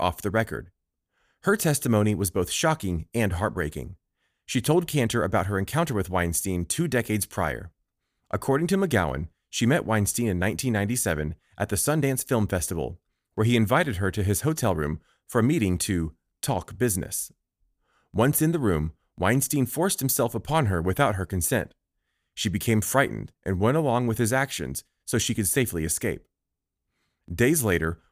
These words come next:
Weinstein reached out to McGowan about a special arrangement. She became disgusted and hired a lawyer who extracted a one hundred thousand dollar settlement from Weinstein, which she donated to a rape crisis center. Kantor knew she needed to dig deeper to avoid a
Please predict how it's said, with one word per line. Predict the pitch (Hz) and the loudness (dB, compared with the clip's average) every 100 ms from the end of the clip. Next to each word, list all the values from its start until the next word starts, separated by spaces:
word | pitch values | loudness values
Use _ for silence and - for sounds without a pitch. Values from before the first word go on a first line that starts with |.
| - | -4
Weinstein | 95 131 160 180 147 | 0 0 0 -2 0
reached | 107 160 - | 0 0 0
out | 117 90 | -2 -2
to | |
McGowan | 151 151 95 80 80 | -2 0 0 0 -2
about | 80 98 | 0 0
a | 87 | 0
special | - 123 - 120 | 0 -2 0 0
arrangement. | 101 147 123 71 60 - _ _ _ _ _ _ | 0 0 0 -4 -10 -14 _ _ _ _ _ _
She | - | -4
became | 117 110 131 143 | -2 2 2 2
disgusted | 107 - 143 123 - 65 - _ - | 0 0 0 -2 -2 -8 -10 _ -6
and | 92 | -2
hired | 87 143 185 | 0 2 2
a | |
lawyer | 170 104 87 85 | 0 2 2 2
who | 104 | 0
extracted | 104 - 135 147 - | -2 -2 -2 -2 -2
a | 92 | 0
one | 92 139 | 2 2
hundred | 151 165 160 | 2 0 0
thousand | 117 127 | 2 2
dollar | 110 101 | 2 2
settlement | 95 - 143 95 - | 2 0 0 0 -2
from | 113 | -2
Weinstein, | 123 135 131 78 60 - _ _ | 0 -2 -4 -6 -10 -14 _ _
which | - 104 - | -2 0 0
she | - 123 | -2 2
donated | 127 160 92 71 78 | 4 4 2 0 0
to | 110 | 0
a | 87 | 2
rape | 104 - | 2 0
crisis | - 101 101 87 - | -4 -2 0 -2 -2
center. | 71 53 - _ _ _ _ _ _ _ _ _ | -4 -8 -14 _ _ _ _ _ _ _ _ _
Kantor | - 180 170 208 | -2 0 2 2
knew | 104 90 | 2 2
she | - 113 | 2 2
needed | 123 135 | 2 0
to | 120 | -2
dig | 92 127 | 0 0
deeper | 107 104 - 78 | 0 -4 -4 -4
to | - | 0
avoid | 101 110 107 | 0 2 2
a | 90 | 2